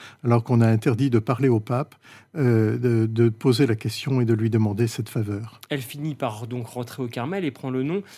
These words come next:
Speaker 2: de Thérèse de l'Enfant Jésus. Pour quelle raison ? Qu'est-ce que ça, ça signifie pour elle ?
Speaker 1: Thérèse, euh, aimait beaucoup l'Enfant Jésus et lorsque ce nom lui est donné, alors que, euh, venant, euh, plus jeune, euh, au parloir visiter ses sœurs, elle avait parlé de,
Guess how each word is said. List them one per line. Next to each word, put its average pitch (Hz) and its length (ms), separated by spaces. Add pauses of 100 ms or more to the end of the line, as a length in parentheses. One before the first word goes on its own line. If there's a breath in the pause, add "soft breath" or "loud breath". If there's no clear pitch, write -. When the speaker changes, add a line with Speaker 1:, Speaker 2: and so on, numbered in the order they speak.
(140 loud breath)
Speaker 2:
de 123 140
Thérèse 175 460
de 131 100
l'Enfant 160 360
Jésus. 107 360 (260 loud breath)
Pour 135 120
quelle 190 140
raison ? 131 240
Qu'est-ce 151 200
que 165 100
ça, 123 220
ça - 160
signifie 117 400
pour 95 240
elle ? 98 180 (1080)
Speaker 1:
Thérèse, 151 340
euh, 127 260
aimait 143 220
beaucoup 127 280
l'Enfant 123 340
Jésus 135 480
et 151 120
lorsque 117 360
ce 123 420
nom 151 380
lui 123 320
est 120 80
donné, 120 500 (380 loud breath)
alors 123 340
que, - 140
euh, 117 500 (100)
venant, 139 600
euh, 113 280 (100)
plus 143 180
jeune, 139 400
euh, 113 200
au 131 140
parloir 127 500
visiter 113 360
ses 120 180
sœurs, 135 400
elle 113 100
avait 113 220
parlé 123 360
de, 110 220